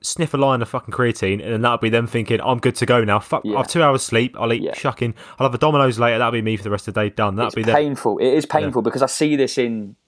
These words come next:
Speaker 2: the, in the place that I work at, and people will often have, spend money on supplements,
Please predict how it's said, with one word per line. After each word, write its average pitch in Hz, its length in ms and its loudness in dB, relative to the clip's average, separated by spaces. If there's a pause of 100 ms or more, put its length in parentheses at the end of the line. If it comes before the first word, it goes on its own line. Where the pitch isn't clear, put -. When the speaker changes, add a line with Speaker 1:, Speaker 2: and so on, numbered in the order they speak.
(120)
Speaker 2:
the, 120 140 -8 (120)
in 113 300 -2 (400)
the 117 140 -4
place 117 240 -2
that - 100 -2
I 117 140 2
work 113 260 0
at, 98 180 0 (560)
and 110 320 0
people 143 380 -2
will 113 580 2
often 127 380 0
have, 107 380 -2
spend 123 340 -2
money 113 180 0
on 104 120 -6
supplements, 95 640 -6